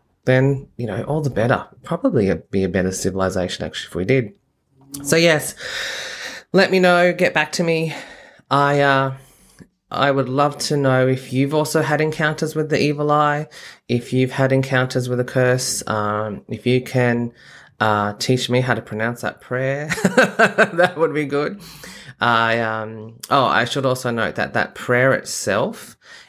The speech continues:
is not something that I will share or would ever share. It's something that is given out under very, uh, significant and very, um, rare circumstances from one person to another.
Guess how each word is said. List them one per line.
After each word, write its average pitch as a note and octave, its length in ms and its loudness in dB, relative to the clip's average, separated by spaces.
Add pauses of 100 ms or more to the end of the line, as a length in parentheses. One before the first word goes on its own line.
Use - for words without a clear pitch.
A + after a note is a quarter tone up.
is A2+ 180 2
not A#2 240 2
something A2 400 -2
that G#2 140 0
I G2+ 220 0
will F#2+ 160 -4
share G2+ 440 2
or G2+ 180 0
would F#2+ 260 -4
ever G2 260 -2
share. B2 360 0
It's - 140 -6
something A2 360 -2
that G2+ 140 0
is G2+ 140 -2
given G2+ 320 -2
out G2+ 280 -2
under G2+ 300 -2
very, G2 680 -2 (600)
uh, G2+ 220 -2
significant C3 1120 2
and G#2 400 -2
very, G#2 560 2
um, F#2+ 460 -6
rare G#2 240 2
circumstances F#2 1040 -4 (380)
from G#2+ 240 0
one G#2 300 2
person G2+ 400 -2
to G2 100 -6
another. G2+ 380 -2